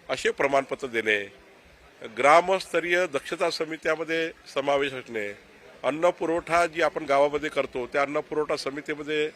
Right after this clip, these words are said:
त्या ठिकाणी त्यांना स्थान असणे, अ, त्या ठिकाणी, अ, जे काही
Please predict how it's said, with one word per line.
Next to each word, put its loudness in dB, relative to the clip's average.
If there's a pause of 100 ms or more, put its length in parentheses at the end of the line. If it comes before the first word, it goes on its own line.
(420)
त्या 4
ठिकाणी 0
त्यांना 0
स्थान 2
असणे, -4 (800)
अ, 0 (200)
त्या 4
ठिकाणी, 0 (180)
अ, 0
जे -2
काही 2